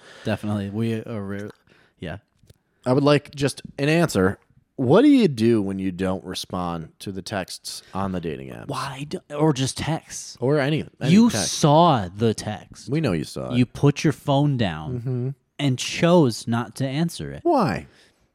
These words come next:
Speaker 1: Why the fuck would you do that?
Speaker 2: Every time.
Speaker 1: I text back immediately.
Speaker 2: It's just so rude.
Speaker 1: Immediately.
Speaker 2: Yeah.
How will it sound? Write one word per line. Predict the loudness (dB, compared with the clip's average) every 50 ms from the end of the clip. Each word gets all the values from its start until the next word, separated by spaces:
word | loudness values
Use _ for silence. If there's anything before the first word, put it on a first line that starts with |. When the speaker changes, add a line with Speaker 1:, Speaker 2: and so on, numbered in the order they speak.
| _ _ _ _ _
Speaker 1:
Why | -10 -2 0 4 4 6 6
the | 6 4 2
fuck | 0 -6 -18 -20 -2 2 2 2 2 2 0
would | -2 0 0
you | -2 0
do | 0 0 0
that? | 0 -2 -4 -10 -14 -6 0
Speaker 2:
Every | 0 2 4 4 4 4
time. | 4 2 2 4 2 0 -2 -6 _ _ _ _ _ _ _ _ _
Speaker 1:
I | 2 2 2
text | 2 2 -2 -4 -4 -4 -6 -12 -18 -20 _ _
back | -8 -4 -4 -2 -2 -4 -6 -10 -16 -20 _ _ _ _ _ _ _ _ _ _ _ _ _ _ _ _ _
immediately. | 4 6 6 8 8 8 8 10 10 10 8 6 4 2 0 0 -2 -2 -4
Speaker 2:
It's | -4 -4
just | -2 0 0 0 2 4
so | 6 6 8
rude. | 8 6 6 6 8 6 6 4 0 -4 -12 -10 _
Speaker 1:
Immediately. | 2 4 4 4 4 4 4 4 2 0 -2 -2 -4 -4 -6 -10 -12 _ -14 -12 -12 -12 -2 2
Speaker 2:
Yeah. | 4 4 4